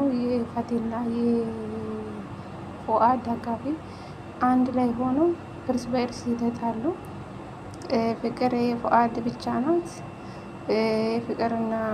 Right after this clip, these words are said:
የብሩኬ ደግሞ ፍቅር የብሩኬ ብቻ ናት እየተባሉ በቃ እርስ በእርስ እየተባሉ እውነት በጣም ይገርማል። እና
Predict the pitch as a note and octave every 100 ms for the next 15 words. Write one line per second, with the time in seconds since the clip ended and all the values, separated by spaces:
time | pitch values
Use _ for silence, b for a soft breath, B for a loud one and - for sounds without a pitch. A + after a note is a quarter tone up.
0 | G#3+ G#3+ G#3 G#3 G3+ G3+ G3+ G3+ G3 G#3
1 | A3+ A3+ - A#3 A#3 B3 C#4 E4+ E4+ -
2 | - - A3+ - C4+ A#3 G#3+ G#3 G#3+ G#3+
3 | G#3 G3 - G3 F#3 F#3+ F3+ G#3 G#3+ A#3
4 | G3+ G#3 G3+ C4+ G#3 - - G3+ - A3
5 | - - - G#3 G3+ G3+ G3 F#3+ G3+ G#3
6 | G3+ G#3 - - - F3+ G3+ A3 A3+ A3
7 | G3 F#3+ G3 G#3 G3 G3+